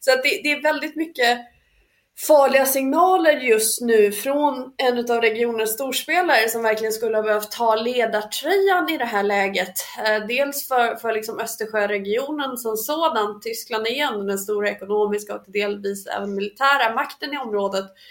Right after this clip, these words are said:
Eh, men även därför att om inte ens vi kan hålla ihop här uppe med de enda stora kulturella likheter vi har, vad fan händer då på E U-nivå? Ehm,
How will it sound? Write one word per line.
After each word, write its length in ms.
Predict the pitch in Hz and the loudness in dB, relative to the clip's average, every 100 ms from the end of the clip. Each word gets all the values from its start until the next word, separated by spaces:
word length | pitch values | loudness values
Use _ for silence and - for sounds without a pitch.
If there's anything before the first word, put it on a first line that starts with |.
| - _ - | -20 _ -4
Eh, 180 | 220 202 - | 0 0 0
men 200 | 240 247 233 214 | 0 4 4 4
även 240 | 208 254 | 0 0
därför 300 | 254 226 - | 0 0 0
att 180 | 208 - - _ _ _ _ _ | -2 -4 -12 _ _ _ _ _
om 240 | - 214 247 | -6 -4 -4
inte 260 | 233 240 | -6 0
ens 500 | 262 233 240 - - | 0 0 -4 -8 -10
vi 200 | 220 233 | -6 -6
kan 200 | 233 226 | -4 -6
hålla 340 | 220 226 226 220 | -4 -2 2 2
ihop 300 | 226 226 - | 0 -4 -6
här 400 | 254 330 370 339 | 0 4 4 0
uppe 360 | - - 196 | -2 0 0
med 140 | 202 202 | 0 -4
de 160 | 196 | -4
enda 200 | 202 196 | -4 -4
stora 280 | 196 214 202 | -4 -4 -4
kulturella 580 | 202 208 208 214 208 208 | -4 -6 -2 -2 0 0
likheter 540 | 208 208 208 202 208 | -2 -2 -4 -6 -4
vi 100 | 202 | -6
har, 520 | 202 311 370 294 220 | -2 2 4 4 2
vad 160 | 208 214 | -2 -4
fan 240 | 233 208 | -2 -2
händer 260 | 214 208 202 | -2 -4 -4
då 140 | 214 | -6
på 200 | 226 - | -6 -8
E 260 | 240 233 202 | -6 -4 -2
U-nivå? 680 | 185 190 202 254 - - - - _ _ _ _ _ - | -4 -4 -4 -4 -6 -4 -6 -8 _ _ _ _ _ -2
Ehm, 540 | 196 196 196 214 208 | 2 2 0 -4 -10